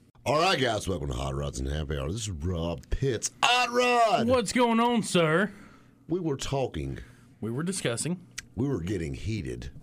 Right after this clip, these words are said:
Speaker 2: We were. We were getting angered.
Speaker 1: We're talking about the ten worst Indianapolis five hundred pace cars.
Speaker 2: And we're stuck on number seven.
Speaker 1: Yeah, we are. And that would happen to be a nineteen eighty-six Corvette.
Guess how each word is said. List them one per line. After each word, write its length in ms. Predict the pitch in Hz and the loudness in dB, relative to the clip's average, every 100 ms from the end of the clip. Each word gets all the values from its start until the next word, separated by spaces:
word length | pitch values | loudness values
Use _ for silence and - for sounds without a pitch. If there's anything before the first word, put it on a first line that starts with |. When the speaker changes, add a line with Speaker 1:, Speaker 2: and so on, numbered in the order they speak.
| - - - | -18 -20 -10
Speaker 2:
We 140 | 135 151 | -6 -4
were. 300 | 123 120 147 - | -2 -4 -6 -8
We 140 | 127 123 | -4 -4
were 140 | 139 | -2
getting 340 | 147 147 147 | -2 0 0
angered. 540 | 123 127 131 113 151 131 - _ | -2 -2 -2 -2 -4 -6 -10 _
Speaker 1:
We're 140 | 147 | -4
talking 320 | 160 170 160 127 | 0 0 0 -2
about 180 | 110 | -2
the 80 | 95 | -6
ten 520 | 90 - 185 160 123 | -6 -4 -2 0 -2
worst 420 | 135 147 85 - - | -2 -2 -2 -6 -6
Indianapolis 540 | 113 113 107 107 107 73 | -4 -2 -2 -2 -4 -4
five 260 | - 107 | -2 -2
hundred 320 | 85 95 69 - | -2 -4 -6 -4
pace 380 | - 151 120 | -4 -4 -6
cars. 400 | - - - - - | -6 -8 -8 -8 -4
Speaker 2:
And 160 | 147 | 0
we're 100 | 180 | 0
stuck 340 | 226 - 196 190 | -2 -2 -2 0
on 140 | 165 | 0
number 240 | 156 147 | 0 -2
seven. 480 | 135 - - 131 117 104 - | -4 -2 -2 -2 -6 -12 -6
Speaker 1:
Yeah, 340 | 151 165 165 | -2 0 0
we 180 | 160 165 | 0 0
are. 300 | 135 104 92 | 0 -2 -4
And 500 | 87 101 101 101 101 | -2 -2 0 -2 -2
that 240 | 160 - 127 | -2 -4 -2
would 180 | 139 | -2
happen 200 | 123 120 | -2 -2
to 40 | 120 | -2
be 220 | 101 104 | -2 -2
a 60 | 98 | -2
nineteen 360 | 87 85 95 | -2 -2 -2
eighty-six 520 | 85 82 85 90 - | -2 -2 -2 -4 -6
Corvette. 600 | - - 127 139 151 131 | -12 -6 -4 -2 -4 -4